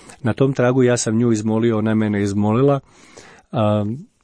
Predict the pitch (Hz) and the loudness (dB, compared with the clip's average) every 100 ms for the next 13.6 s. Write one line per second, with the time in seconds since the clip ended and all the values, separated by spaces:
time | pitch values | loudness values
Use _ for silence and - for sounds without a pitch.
0 | 302 262 _ - - 104 104 107 117 - | -20 -20 _ -4 0 0 0 0 -2 -4
1 | 104 107 - 110 107 104 107 110 120 120 | -4 -4 -2 0 2 2 2 2 0 0
2 | 113 101 - 107 104 113 113 110 110 117 | -2 -2 0 2 2 2 4 4 2 2
3 | 98 95 95 95 98 95 104 98 98 95 | 2 -2 -2 0 0 0 -2 0 0 -2
4 | 107 101 101 101 101 123 131 117 113 107 | -2 0 0 0 0 0 -2 0 2 2
5 | 104 104 104 - - - - 98 95 98 | 4 2 0 -2 -8 -8 -4 -4 -4 -4
6 | 95 92 104 117 139 131 123 117 - - | -4 -2 0 2 4 4 2 0 -6 -20
7 | - - - 107 110 104 101 98 101 - | -20 -8 -2 0 2 2 2 0 0 -2
8 | 104 101 98 98 107 101 104 107 135 101 | 0 0 0 0 -2 -4 -6 -8 -4 -4
9 | 101 98 98 101 - 98 101 101 104 101 | -2 -2 -2 -2 -4 -6 -6 -6 -6 -6
10 | - 104 135 123 135 139 110 - 139 110 | -6 -6 -6 -8 -6 -6 -6 -4 -4 -2
11 | 107 110 147 120 107 - 104 101 98 - | -4 -6 -6 -4 -4 0 0 0 -4 -6
12 | - - 113 107 104 104 - 110 107 110 | -6 -4 -2 -2 -2 -4 -2 -2 0 0
13 | 107 107 104 110 151 160 | 0 0 0 2 4 2